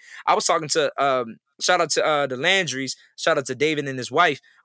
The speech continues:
Uh, I was talking to them. Um, shout out to David, uh, and Fabricio at Tipping Point. They had a great event. I saw them there, and we was talking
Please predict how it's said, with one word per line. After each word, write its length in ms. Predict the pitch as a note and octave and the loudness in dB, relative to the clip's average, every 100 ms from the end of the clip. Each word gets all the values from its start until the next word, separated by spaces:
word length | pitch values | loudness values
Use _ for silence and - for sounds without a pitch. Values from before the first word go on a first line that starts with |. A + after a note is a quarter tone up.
| C3+ | -2
Uh, 100 | C3 | 0
I 40 | |
was 100 | C3 | 0
talking 220 | D3 C3 | -2 -2
to 80 | A#2+ | -4
them. 300 | C3+ E3+ D3 - | -2 -2 -2 -6
Um, 180 | C3+ B2 | -8 -2
shout 200 | - F3 | 0 0
out 80 | C#3+ | 0
to 100 | C3+ | -2
David, 380 | E3 C#3+ B2 - | -2 -4 -8 -4
uh, 180 | C#3+ C3+ | -2 -2
and 100 | B2 | -4
Fabricio 460 | B2+ A2+ E3+ - C3+ | -8 -6 -4 -2 -2
at 100 | A2 | -2
Tipping 240 | F#3 D3 | -4 -6
Point. 220 | B2+ C3+ B2+ | -8 -6 -4
They 40 | |
had 120 | C3+ | -4
a 40 | A#2+ | -4
great 240 | B2+ C#3 | -4 -6
event. 360 | B2 A#2 D3+ - _ _ _ | -6 -6 -4 -6 _ _ _
I 80 | A#2 | -8
saw 220 | - C3 | -4 -2
them 140 | B2+ B2 | -4 -6
there, 160 | C#3+ | -6
and 80 | C3 | -6
we 40 | B2+ | -6
was 120 | B2+ | -4
talking 360 | - D#3 B2+ | 0 -2 -4